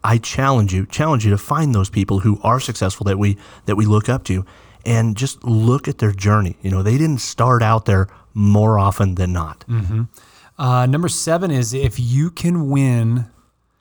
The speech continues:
Speaker 2: with your mindset, your body will follow.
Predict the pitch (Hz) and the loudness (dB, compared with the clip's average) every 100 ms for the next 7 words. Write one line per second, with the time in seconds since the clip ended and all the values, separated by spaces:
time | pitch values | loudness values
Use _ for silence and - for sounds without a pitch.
0 | _ _ _ - 117 107 - 131 127 110 | _ _ _ -8 -6 -6 -4 -4 -2 -2
1 | 107 101 - 95 95 _ _ _ _ _ | -4 -6 -8 -12 -14 _ _ _ _ _
2 | _ _ _ 113 104 92 101 104 107 104 | _ _ _ -10 -8 -2 -2 -2 -4 -6
3 | 92 107 - - | -8 -14 -16 -20